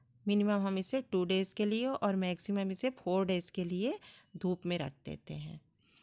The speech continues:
देखिए, इस तरह हमारे अब चार दिन होने वाले हैं, हम चार बार चला चुके हैं। देखिए, इसको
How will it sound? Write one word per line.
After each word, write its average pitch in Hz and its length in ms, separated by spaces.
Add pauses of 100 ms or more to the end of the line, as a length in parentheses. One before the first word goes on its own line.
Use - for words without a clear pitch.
(400)
देखिए, 185 420 (420)
इस - 160
तरह 180 240
हमारे 175 440 (500)
अब 185 200 (1040)
चार 165 340
दिन 190 180
होने 180 280
वाले 185 300
हैं, 214 80
हम 214 120
चार 160 260
बार 185 180
चला 190 320
चुके 202 280
हैं। 247 180 (520)
देखिए, 185 460
इसको 233 360